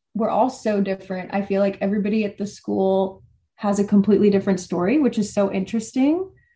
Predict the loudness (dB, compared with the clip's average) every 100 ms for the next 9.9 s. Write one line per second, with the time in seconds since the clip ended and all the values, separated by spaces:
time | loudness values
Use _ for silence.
0 | _ _ -4 -2 0 -2 -6 -4 0 0
1 | 0 0 2 0 -2 -10 -6 -2 0 2
2 | 2 2 -2 -2 -4 -4 -2 -2 -2 -2
3 | 0 0 -2 -4 -2 0 -2 -4 -6 -6
4 | -4 -4 -4 -6 _ _ _ _ _ -4
5 | -4 -4 -4 -6 -8 -16 _ _ 0 2
6 | 2 0 -2 -2 -2 -4 -2 -4 -6 -8
7 | -2 0 4 4 4 2 2 2 0 -2
8 | -2 0 2 2 2 2 4 2 4 2
9 | 2 2 -2 -4 -8 -4 -4 -4 -8